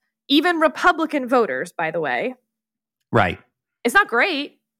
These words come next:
Speaker 1: I'm not gonna say it is, that they're even tied.
Speaker 2: <laughs>
Speaker 1: And I will also say that I think that if Kari Lake, the Trump-backed candidate, ends up pulling out the nomination, who, by the way, she said if, she said last week,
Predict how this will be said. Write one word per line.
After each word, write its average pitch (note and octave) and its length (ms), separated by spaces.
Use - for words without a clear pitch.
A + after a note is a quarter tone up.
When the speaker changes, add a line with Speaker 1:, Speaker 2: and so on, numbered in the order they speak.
Speaker 1:
I'm G3+ 400
not G#3+ 220
gonna A3 120
say A3 220
it B3 60
is, G#3+ 320
that G3+ 140
they're G3+ 100
even G3+ 340
tied. G3 640
Speaker 2:
<laughs> - 380
Speaker 1:
And B3+ 100
I B3+ 60
will B3+ 160
also E4 320
say A3+ 320
that G#3+ 240
I B3 160
think C#4 260
that A#3 140
if G#3 180
Kari B3 420
Lake, G#3 640
the G3 200
Trump-backed G#3+ 880
candidate, F#3 480
ends A#3 200
up G#3+ 160
pulling A3 360
out G3+ 180
the G#3 60
nomination, F#3+ 640
who, C#4+ 120
by C#4+ 200
the E4+ 60
way, A#3+ 120
she C4+ 160
said D4 160
if, C4+ 120
she A#3 140
said G#3+ 260
last F3+ 260
week, G3 180